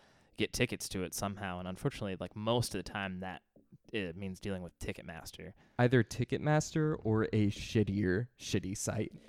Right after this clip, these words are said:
Speaker 1: Like some, yeah, some site that's basically like a knockoff of Ticketmaster, but
Speaker 2: But
Speaker 1: you
Speaker 2: they're just worse.
Speaker 1: Well,
Speaker 2: <laughs>
Speaker 1: you know, to, to defend that, 'cause we'll already just start,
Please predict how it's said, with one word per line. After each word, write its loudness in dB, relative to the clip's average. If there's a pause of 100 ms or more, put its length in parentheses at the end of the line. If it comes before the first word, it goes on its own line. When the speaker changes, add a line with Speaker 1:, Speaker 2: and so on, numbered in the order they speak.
(120)
Speaker 1:
Like -8
some, 0
yeah, 4
some 0
site 6
that's -8
basically 0 (160)
like -6
a -10
knockoff 0
of -16
Ticketmaster, -2
but 6 (100)
Speaker 2:
But 8
Speaker 1:
you 4
Speaker 2:
they're 6
just 0
worse. 2
Speaker 1:
Well, 10
Speaker 2:
<laughs> -6
Speaker 1:
you 4
know, 2 (380)
to, 2 (220)
to -4
defend 6
that, 2
'cause -2
we'll 8
already 6
just -6
start, 0